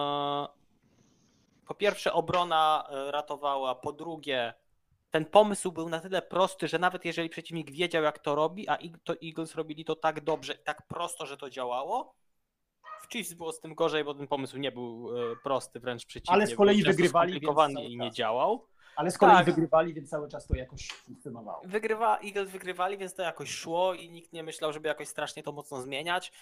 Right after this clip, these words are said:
Speaker 1: Moim zdaniem jest tak, że, że to jest troszkę, troszkę zbliżony case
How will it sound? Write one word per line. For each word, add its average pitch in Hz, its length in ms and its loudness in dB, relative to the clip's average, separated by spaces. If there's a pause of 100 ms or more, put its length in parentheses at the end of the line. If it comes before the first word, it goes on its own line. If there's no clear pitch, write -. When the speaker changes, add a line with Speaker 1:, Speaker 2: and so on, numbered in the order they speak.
(360)
Speaker 1:
Moim 214 300 -2
zdaniem 190 420 0
jest 180 220 -6
tak, 180 240 4
że, 165 560 -4
że 160 260 -10 (480)
to 170 140 -2
jest 160 420 -8
troszkę, 156 560 0 (400)
troszkę 151 260 -14
zbliżony 151 520 -10
case 151 560 -4